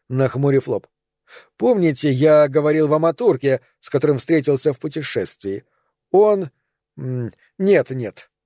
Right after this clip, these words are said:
Лорд Рочестер не позволил себе договорить и тряхнул головой. «Это больше не может быть вашим делом». Он бросил взгляд на Эмили, потом положил руку на плечо Роберта и отвёл его в сторону.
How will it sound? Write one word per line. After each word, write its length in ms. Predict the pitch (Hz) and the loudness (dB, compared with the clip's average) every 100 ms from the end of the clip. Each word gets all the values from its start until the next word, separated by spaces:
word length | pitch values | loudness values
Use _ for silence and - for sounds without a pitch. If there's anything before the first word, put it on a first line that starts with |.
| _ _ | _ _
Лорд 260 | 110 127 120 | 0 0 2
Рочестер 500 | 143 156 156 - 147 | 0 0 -2 0 0
не 120 | 151 | 0
позволил 480 | 156 151 147 160 147 | 0 0 2 2 2
себе 240 | 143 139 | 0 0
договорить 480 | 131 123 139 190 - _ _ | 0 2 2 0 -4 _ _
и 120 | 135 | -2
тряхнул 400 | 135 143 151 156 | 0 -2 0 -2
головой. 420 | 139 139 107 92 _ _ _ _ - | 2 0 0 -6 _ _ _ _ -2
«Это 340 | 208 - 185 | -2 2 2
больше 440 | 165 180 139 170 | 2 0 0 -2
не 180 | 156 156 | 0 0
может 380 | 143 190 175 185 | 0 0 0 0
быть 180 | 160 131 | 0 0
вашим 380 | 147 143 143 117 | 0 0 -4 -6
делом». 320 | 104 87 82 _ _ _ _ _ - | -8 -10 -18 _ _ _ _ _ -6
Он 140 | 123 | -2
бросил 340 | 131 180 160 151 | 2 2 2 -2
взгляд 320 | 127 147 135 | 0 0 2
на 220 | 135 165 | 0 0
Эмили, 260 | 180 175 160 _ _ _ | 2 0 -2 _ _ _
потом 260 | 117 160 | -2 0
положил 380 | 147 147 131 151 | 2 0 2 4
руку 240 | 180 165 160 | 2 2 -4
на 100 | 139 | -2
плечо 320 | 147 139 160 | -4 0 2
Роберта 480 | 139 123 117 135 123 _ _ | 2 0 0 -2 -4 _ _
и 80 | 123 | -2
отвёл 320 | 117 135 156 | 0 2 2
его 220 | 143 143 | 0 -4
в 60 | 127 | -6
сторону. 380 | - 87 85 | -8 -10 -12